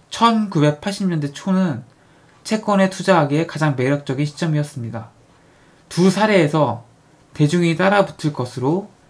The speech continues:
기대했던 투자자들은 값비싼 대가를 치렀습니다.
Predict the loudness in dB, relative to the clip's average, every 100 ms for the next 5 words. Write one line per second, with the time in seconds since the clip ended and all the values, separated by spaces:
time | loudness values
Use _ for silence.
0 | -10 -2 2 2 0 -6 -4 -2 0 0
1 | -2 0 0 -2 -10 -18 -20 -20 -20 -16
2 | -4 -4 2 0 2 -2 -2 -4 -4 -4
3 | -4 -6 -6 -8 -10 -10 -14